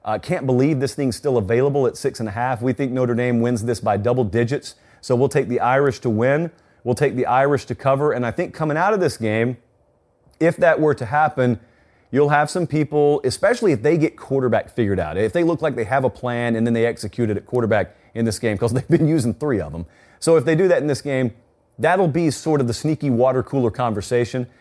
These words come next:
It'll be, "Notre Dame, you know, I, it took a little while, but maybe they got their act together. Hey, Notre Dame's not that team you wanna be playing right now."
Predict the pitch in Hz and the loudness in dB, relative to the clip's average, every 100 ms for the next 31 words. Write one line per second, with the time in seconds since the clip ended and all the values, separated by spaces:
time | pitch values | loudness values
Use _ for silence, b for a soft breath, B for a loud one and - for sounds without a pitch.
0 | b 135 135 123 b b b _ 117 220 | b 2 4 2 b b b _ -10 -8
1 | 151 190 285 101 110 208 269 - b b | -6 -4 -4 -2 0 0 -2 -6 b b
2 | - - 185 - 226 320 277 185 110 92 | -6 0 0 2 0 0 0 2 2 2
3 | 98 170 175 151 151 208 254 208 196 196 | 2 2 2 0 0 0 0 0 0 -2
4 | 196 190 254 170 117 90 139 110 120 156 | 0 0 -2 -2 -4 0 0 2 2 0
5 | 180 202 240 180 175 180 - 190 185 214 | 0 -2 -4 -2 -4 -4 -2 -2 0 0
6 | 202 208 214 208 214 - 226 220 151 123 | 2 0 0 0 -4 -4 -4 -2 -2 -2
7 | - 123 123 | -2 -2 -2